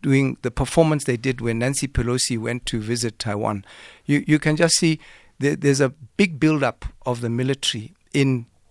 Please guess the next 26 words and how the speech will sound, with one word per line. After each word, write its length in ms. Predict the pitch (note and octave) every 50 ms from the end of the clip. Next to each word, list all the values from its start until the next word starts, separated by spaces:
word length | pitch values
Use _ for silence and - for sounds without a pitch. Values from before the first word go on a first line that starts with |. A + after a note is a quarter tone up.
| _ _ -
in, 220 | B2+ B2+ B2 B2
in, 280 | - - B2+ A#2+ A#2+ A#2
in, 280 | - A#2+ A#2 A2+ A#2
in, 240 | - A#2 A#2+ A2+ A2
in, 400 | - - B2 A#2 A2+ A2 A2 G#2+ -
in, 400 | - A#2 A2+ A2 A2 A2 - - -
in 380 | - B2+ A#2+ A#2 A2+ G#2+ G#2 -
Taiwan 480 | - - A#2 G#2+ G#2 G#2+ G#2 G#2+ G#2 - - - _ _ -
and 300 | - C#3+ C#3 C#3 C3 B2+
in 220 | A#2+ B2 A#2+ A2
China 440 | G#2+ - B2+ A#2+ A#2 A2 A2 G#2 - - - - - - _ _ _ -
over 240 | - F3+ F3+ D#3+ D#3
this 240 | B2+ A#2 B2 - -
situation. 680 | - A#2+ - - A#2 G#2 G#2 G#2+ - - G#2+ G2+ G#2 _ _ _ _ _ - - _ _ _
So, 340 | - - E3 D#3 D#3 D3+ D3 - _ _ _ _ _ _ _ _ _ _ _ -
um, 280 | - B2+ C3+ C3+ C3+ C3
when 160 | - C#3+ E3
you 100 | F3+ F3
talked 280 | E3 - E3+ D#3 - -
about, 340 | C#3 C3 C3+ B2+ B2+ - - - -
uh, 40 | -
uh, 520 | A#2+ B2 - - - A#2+ A#2 A2 A2 - -
uh, 420 | - A2+ A#2 - - - - - -
about 340 | - A#2 A2 B2 A#2+ B2+ -
the 100 | - A#2
West, 380 | A2+ B2 A#2+ A#2 - - -